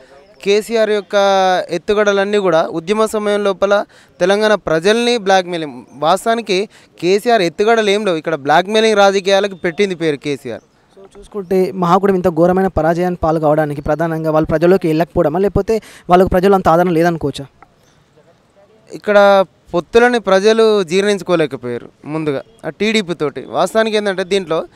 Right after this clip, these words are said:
Speaker 1: కేసీఆర్ ఈ విషయం లోపల సఫలమయ్యాడు. ఇది, ఆ, అది పూర్తిగా మనకు ఆంధ్ర పార్టీ,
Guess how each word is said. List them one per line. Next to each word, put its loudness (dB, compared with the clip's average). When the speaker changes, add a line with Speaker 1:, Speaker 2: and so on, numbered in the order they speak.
Speaker 1:
కేసీఆర్ 4
ఈ 2
విషయం -4
లోపల 0
సఫలమయ్యాడు. -4
ఇది, 4
ఆ, 4
అది 0
పూర్తిగా -2
మనకు 0
ఆంధ్ర 0
పార్టీ, 0